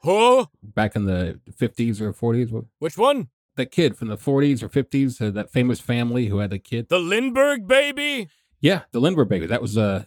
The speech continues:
Speaker 2: apparently that was, uh, uh, they kinda tried to put that around to Santa because one of the, somebody heard someone screaming, "I'm real,"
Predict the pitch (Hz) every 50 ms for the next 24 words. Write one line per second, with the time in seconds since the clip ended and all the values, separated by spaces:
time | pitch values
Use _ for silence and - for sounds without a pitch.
0 | _ _ - 113 - 131 127 127 120 113 107 95 104 98 73 - 98 95 95 98
1 | 95 90 90 92 90 _ _ _ _ _ _ _ _ _ - - - 82 85 85
2 | 107 101 - 117 107 101 - - 113 107 92 104 - - 123 101 - 104 101 98
3 | 95 101 101 101 87 107 - - - 110 110 110 - - - - - _ - 104
4 | - - 113 101 92 95 92 95 107 110 101 92 87 76 - - - - 113 123
5 | 110 95 - 113 104 92 - - 104 101 98 90 - - - 113 110 107 101 95
6 | 90 85 87 - _ _ _ - 107 101 104 101 92 107 120 123 113 98 87 87
7 | 78 -